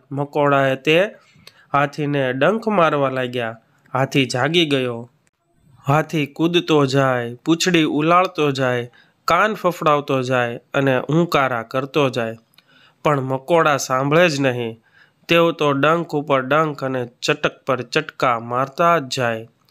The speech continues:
હાથીભાઈએ મંકોડાઓની માફી માગી.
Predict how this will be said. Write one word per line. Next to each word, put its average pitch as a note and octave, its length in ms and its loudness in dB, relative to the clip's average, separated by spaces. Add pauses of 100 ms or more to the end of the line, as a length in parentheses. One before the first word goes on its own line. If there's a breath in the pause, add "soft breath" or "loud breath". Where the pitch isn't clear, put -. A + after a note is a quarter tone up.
(400 soft breath)
હાથીભાઈએ E3+ 600 2
મંકોડાઓની C#3 840 0
માફી C3+ 400 0
માગી. A#2 500 -4